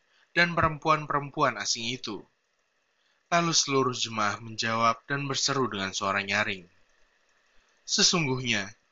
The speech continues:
adalah kewajiban kami melakukan seperti katamu itu. Tetapi orang-orang ini besar jumlahnya, dan sekarang musim hujan,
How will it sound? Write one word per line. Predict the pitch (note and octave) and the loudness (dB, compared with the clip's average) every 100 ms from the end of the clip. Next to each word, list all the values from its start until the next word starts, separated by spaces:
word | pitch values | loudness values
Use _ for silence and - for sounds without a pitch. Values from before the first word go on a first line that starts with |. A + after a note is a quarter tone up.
| _ _ | _ _
adalah | D#3+ D#3+ E3 | 2 4 2
kewajiban | D3 D#3+ C#3+ C3+ C3+ C#3 C#3 | 4 2 2 0 2 0 2
kami | C3 C3+ C#3 | 0 0 -2
melakukan | A#2+ A2+ A2+ A#2 | -2 -2 -2 -4
seperti | - - - - | -6 -10 -8 -4
katamu | A#2+ B2 C3 C3+ | 0 0 0 -8
itu. | - C3+ G#2+ _ _ _ _ _ _ _ _ _ | -6 -6 -8 _ _ _ _ _ _ _ _ _
Tetapi | - F3+ F3 E3 | -4 2 2 4
orang-orang | D3 C#3 B2+ B2+ B2+ | 4 4 4 4 0
ini | B2+ B2 | -2 -6
besar | B2 - C3 A#2+ | 0 0 0 -4
jumlahnya, | A#2+ A2+ G#2+ A#2+ G#2+ F#2 - - _ _ - | -10 -2 -2 -2 -8 -10 -12 -20 _ _ -4
dan | F3 | 0
sekarang | - F#3 E3+ E3+ | 2 2 2 0
musim | D#3+ E3 D3+ | -2 -2 -2
hujan, | D3 B2+ C3+ C3 | -6 -2 2 2